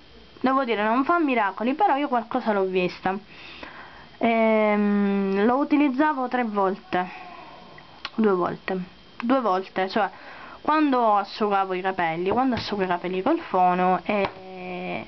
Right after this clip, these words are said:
e quando faccio la piastra sulle punte, devo dire che rende i capelli molto lucidi e, e nutriti, mi piace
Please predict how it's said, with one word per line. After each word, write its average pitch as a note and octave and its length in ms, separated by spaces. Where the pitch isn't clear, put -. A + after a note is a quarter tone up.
e - 160
quando G#3 260
faccio G3 260
la F#3 120
piastra F3+ 520
sulle F#3+ 260
punte, C#4+ 400
devo G3 160
dire A3 220
che G#3+ 140
rende G#3+ 260
i - 20
capelli G#3+ 400
molto A#3 380
lucidi G3+ 520
e, F#3+ 720
e C#4+ 120
nutriti, F#3+ 600
mi G#3+ 180
piace D4+ 420